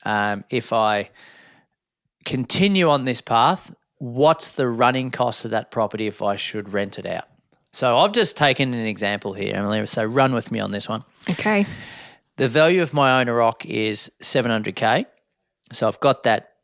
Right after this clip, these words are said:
Speaker 1: rent, uh, I've got that sales appraisal from three agents, so, okay. My loan as it stands today is four fifty.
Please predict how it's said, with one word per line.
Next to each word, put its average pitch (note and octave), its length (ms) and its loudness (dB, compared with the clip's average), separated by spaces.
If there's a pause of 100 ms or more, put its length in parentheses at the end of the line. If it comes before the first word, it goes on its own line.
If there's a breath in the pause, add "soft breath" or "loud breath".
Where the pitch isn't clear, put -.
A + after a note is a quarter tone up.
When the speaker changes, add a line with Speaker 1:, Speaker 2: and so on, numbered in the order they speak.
Speaker 1:
rent, B2 300 -2
uh, A2+ 220 2
I've A2+ 100 -4
got - 200 2
that A#2 120 2
sales G#2+ 260 0
appraisal G#2 440 -2
from G2 400 -8
three A#2+ 260 -2
agents, F#2+ 400 -6
so, - 200 -8 (340)
okay. - 200 -8 (520 loud breath)
My C3 100 2
loan D#3+ 500 4
as C3 280 0
it B2 100 -6
stands A#2 360 0
today A2+ 340 2
is G#2 100 -4
four B2+ 260 -2
fifty. - 380 -10